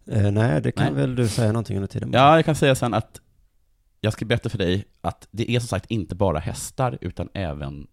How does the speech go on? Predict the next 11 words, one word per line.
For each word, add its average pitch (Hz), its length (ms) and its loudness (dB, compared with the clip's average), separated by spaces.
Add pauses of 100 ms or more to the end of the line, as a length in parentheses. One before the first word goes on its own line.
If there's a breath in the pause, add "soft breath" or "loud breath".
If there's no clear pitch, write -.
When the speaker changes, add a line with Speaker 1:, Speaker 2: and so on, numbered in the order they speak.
Speaker 2:
gissar 101 300 -8
jag, 67 160 -6
kuskar - 640 -6
och - 80 -8
kanske 95 300 -4
också - 260 -10
andra 92 480 -6
personer - 600 -8 (540)
som 92 140 -2
blir 69 100 -2
invalda 62 540 -8